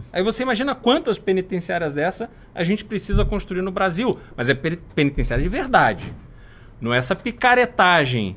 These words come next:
que foi decretado lá no Rio G L O, e aí o Ministério da Justiça anunciou noventa milhões de reais pra construir um presídio. Noventa milhões de reais?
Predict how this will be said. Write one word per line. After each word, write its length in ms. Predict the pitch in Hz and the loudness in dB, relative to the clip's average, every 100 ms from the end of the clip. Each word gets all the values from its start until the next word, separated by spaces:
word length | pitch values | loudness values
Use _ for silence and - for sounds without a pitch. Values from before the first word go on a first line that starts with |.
| - | -10
que 100 | - | -8
foi 160 | 143 170 | -4 0
decretado 540 | 156 156 143 139 143 | 0 2 0 2 2
lá 100 | 135 | 2
no 120 | 135 120 | 2 0
Rio 180 | 156 | -2
G 120 | 127 131 | 0 2
L 260 | 131 123 | 2 2
O, 260 | 120 175 180 - - - - | 4 2 0 -6 -20 -20 -4
e 120 | 123 | 2
aí 180 | 131 131 | 4 4
o 40 | 156 | 2
Ministério 500 | 123 117 - 135 135 | 0 -2 2 2 2
da 80 | |
Justiça 480 | 123 123 - 143 135 | 0 -2 -4 -6 -4
anunciou 340 | 131 131 143 147 | -4 -2 0 2
noventa 440 | 131 113 156 156 | 2 2 2 2
milhões 220 | 135 143 | 0 2
de 40 | 127 | 4
reais 160 | 139 | 4
pra 80 | 147 | 2
construir 300 | 147 143 151 | -2 -2 -2
um 40 | |
presídio. 360 | 147 143 135 123 - | -2 -2 -2 -6 -8
Noventa 720 | 139 147 151 113 101 156 208 269 | 0 4 4 2 2 2 4 4
milhões 360 | 202 143 175 | 4 4 2
de 80 | 165 | 2
reais? 380 | 120 101 135 | 0 0 0